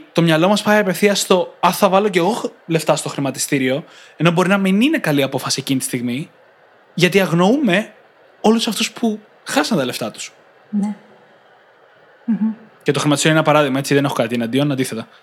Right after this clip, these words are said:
Speaker 2: <laughs> Ναι, το θέμα είναι ότι έχοντας επίγνωση όλων αυτών, γίνεται πιο εύκολα μετά το να κάνεις την αποδόμηση που απαιτείται, τόσο της επιτυχίας όσο και της αποτυχίας,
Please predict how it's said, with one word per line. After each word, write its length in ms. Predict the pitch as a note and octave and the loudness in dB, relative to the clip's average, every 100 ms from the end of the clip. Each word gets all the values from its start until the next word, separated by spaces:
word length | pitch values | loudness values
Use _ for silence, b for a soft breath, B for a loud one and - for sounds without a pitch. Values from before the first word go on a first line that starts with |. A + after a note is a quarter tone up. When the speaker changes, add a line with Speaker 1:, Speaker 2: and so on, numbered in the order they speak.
| b _ | b _
Speaker 2:
<laughs> 1040 | - - - - E3+ A#3 - F#3 - F#3 - - - - - - - _ _ B B B B B _ | -10 -8 -8 -8 0 0 2 0 0 -2 -6 -8 -16 -20 -20 -20 -20 _ _ B B B B B _
Ναι, 240 | G3+ B3 | 2 2
το 100 | - | 4
θέμα 280 | F#3 A3 B3 | 0 0 2
είναι 460 | B3+ C#4+ C#4 B3+ - - - _ _ _ _ _ _ _ _ _ - | 2 2 2 2 0 -8 -20 _ _ _ _ _ _ _ _ _ 0
ότι 460 | G#3+ G3+ G3+ F#3 - - - | 2 2 0 0 -2 -8 2
έχοντας 480 | G#3 C#4 G#3 E3 D#3+ | 4 6 4 0 0
επίγνωση 840 | F#3+ - G#3 G3 E3 - D#3+ F#3 - _ _ _ - - _ | 0 4 4 4 0 -4 -2 -4 -6 _ _ _ -20 -20 _
όλων 380 | - F#3+ F3+ D#3+ | 4 4 4 0
αυτών, 440 | D3 - D3+ G#3 B3 - b b b b | -4 0 2 0 -2 -12 b b b b
γίνεται 280 | G#3 A#3+ | 0 2
πιο 180 | C4 - | 0 0
εύκολα 400 | B3 B3+ - G3 | 0 0 0 2
μετά 840 | E3+ D3+ D3 D3 D3 D3+ D#3 E3 D3+ _ - | 2 0 0 2 2 0 -2 -6 -10 _ -4
το 80 | G#3+ | 0
να 100 | F#3 | 2
κάνεις 320 | G#3 G3 F#3+ | 4 2 0
την 140 | G3 | 0
αποδόμηση 600 | F3+ F3+ E3 F#3+ D#3+ - | 2 2 4 2 0 -6
που 100 | - | -2
απαιτείται, 380 | D3+ D3+ C#3+ E3+ | -2 0 -2 -2
τόσο 300 | - G3 G3 | 2 2 2
της 160 | G3+ - | -6 -2
επιτυχίας 520 | F3 D#3 D#3+ G#3 G3+ | -2 0 0 0 0
όσο 160 | G3 G3 | -2 -6
και 120 | F#3 | -8
της 160 | - | -8
αποτυχίας, 680 | - - D#3+ - D#3 F3+ C#3 | -8 -8 -8 0 2 2 0